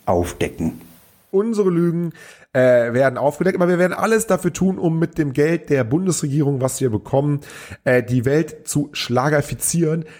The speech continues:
Speaker 2: Das ist auch so ein bisschen unsere Mission, Make Schlager Great Again. Und ich glaube, wir müssen uns da nicht vor den Wendler-Fans verstecken. Ich glaube, wir, Herr Vogel, sind da durchaus mächtiger, sind auch durchaus intelligenter, sehen natürlich auch besser aus. Von daher denke ich, ähm, wir, wir treffen da komplett den Zeitgeist.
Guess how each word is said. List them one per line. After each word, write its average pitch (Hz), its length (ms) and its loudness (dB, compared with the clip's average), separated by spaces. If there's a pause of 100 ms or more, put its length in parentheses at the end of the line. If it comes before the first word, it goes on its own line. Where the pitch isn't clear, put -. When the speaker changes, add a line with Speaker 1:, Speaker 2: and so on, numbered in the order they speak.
(100)
Speaker 2:
Das 196 160 0
ist 202 100 0
auch 196 60 2
so 165 100 -2
ein 156 60 -2
bisschen 170 220 -2
unsere 156 200 -2
Mission, 151 320 0
Make 147 160 2
Schlager 139 240 0
Great 131 220 0
Again. 139 260 2 (280)
Und 165 180 2
ich 170 160 -6
glaube, 160 480 2
wir 160 80 0
müssen 147 260 -2
uns 139 200 -2
da 135 120 2
nicht 143 320 -2
vor 131 240 2
den 120 220 0
Wendler-Fans 117 560 0
verstecken. 131 380 -2
Ich 160 120 -4
glaube, 208 320 -2
wir, 180 360 0 (260)
Herr 143 120 2
Vogel, 143 380 2
sind 151 220 -2
da 143 120 2
durchaus 131 640 0 (160)
mächtiger, 147 680 -2 (220)
sind 247 240 -4
auch 214 120 0
durchaus 151 360 0
intelligenter, 120 600 0 (240)
sehen 226 240 -2
natürlich 175 480 0
auch 135 80 2
besser - 300 0
aus. 131 260 0 (180)
Von 127 180 0
daher 127 340 4
denke 123 340 -2
ich, 123 260 -4
ähm, 110 240 2
wir, 113 240 -2
wir 120 80 0
treffen 135 300 -2
da 120 80 0
komplett 110 320 -4
den 98 100 -4
Zeitgeist. - 460 -2